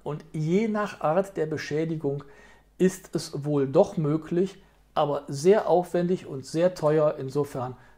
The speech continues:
danke für den Hinweis, korrekter Nachtrag. Tegimentierung ist super, hält viele Kratzer ab, aber in aller Regel, wenn dann tatsächlich etwas dran ist, ist eine Aufarbeitung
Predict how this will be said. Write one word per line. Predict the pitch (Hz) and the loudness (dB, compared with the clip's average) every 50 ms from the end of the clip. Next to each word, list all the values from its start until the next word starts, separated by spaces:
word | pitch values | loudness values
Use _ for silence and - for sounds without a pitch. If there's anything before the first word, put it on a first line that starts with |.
| _ _ - | _ _ 0
danke | 180 190 233 233 - 190 | 2 2 2 2 0 0
für | 214 | 0
den | 196 165 | 0 2
Hinweis, | 151 165 185 180 165 170 160 175 185 185 - - | 2 2 2 2 4 4 4 4 2 0 -4 -10
korrekter | - - 127 151 196 - - 208 185 | -8 -4 0 0 0 0 0 0 2
Nachtrag. | 170 156 147 156 151 - - - 143 139 143 143 139 - - - - - - - - - _ _ _ _ - | 4 4 2 2 0 -2 -8 -4 -2 -2 -2 -2 -4 -8 -18 -20 -20 -20 -20 -20 -20 -20 _ _ _ _ -6
Tegimentierung | - 165 156 160 156 151 147 - - 175 165 160 147 135 | -4 -2 0 0 -2 -2 -2 0 2 2 4 2 0 -4
ist | - 135 - - - | -6 -12 -14 -8 0
super, | - 190 226 - - 247 226 | 2 2 2 4 4 4 4
hält | 147 147 143 147 143 - - - | 4 4 2 0 0 -2 -8 -4
viele | - 240 262 269 254 | 0 0 2 2 0
Kratzer | - - 202 202 - - 208 - - | 0 0 0 0 2 2 0 2 2
ab, | 160 147 - - - - - _ _ _ _ _ _ _ - | 0 -4 -4 -6 -10 -20 -20 _ _ _ _ _ _ _ -4
aber | - 165 180 196 190 214 214 214 214 - | 0 4 4 6 6 8 6 6 6 2
in | - 120 - - - _ | -4 -12 -14 -14 -4 _
aller | - 180 196 208 180 | 4 6 6 6 6
Regel, | 160 156 156 151 160 156 156 160 - - - - | 6 4 2 2 2 2 2 0 0 -4 -10 -10
wenn | 135 127 123 123 170 202 262 262 214 | -10 -6 2 4 4 4 4 4 4
dann | 190 185 180 170 | 4 4 2 2
tatsächlich | - 139 127 - - 185 185 - 185 160 | -2 -6 -6 -2 0 0 0 -2 -4 -10
etwas | 156 - - - - | -8 -6 -8 -8 -6
dran | - 143 151 160 156 | -2 0 0 0 0
ist, | 117 123 147 147 - - - - _ _ _ _ _ _ _ _ _ _ _ _ _ _ _ _ _ _ _ _ _ _ _ - - | -2 -4 -4 -6 -6 -12 -20 -20 _ _ _ _ _ _ _ _ _ _ _ _ _ _ _ _ _ _ _ _ _ _ _ -20 -20
ist | - - - | -18 -12 -10
eine | 117 120 117 113 - | -8 -6 -6 -2 4
Aufarbeitung | 151 165 196 196 - 165 151 143 139 123 127 - - 123 120 117 | 6 6 6 6 4 -2 -4 -4 -4 -4 -6 -6 -6 -8 -10 -10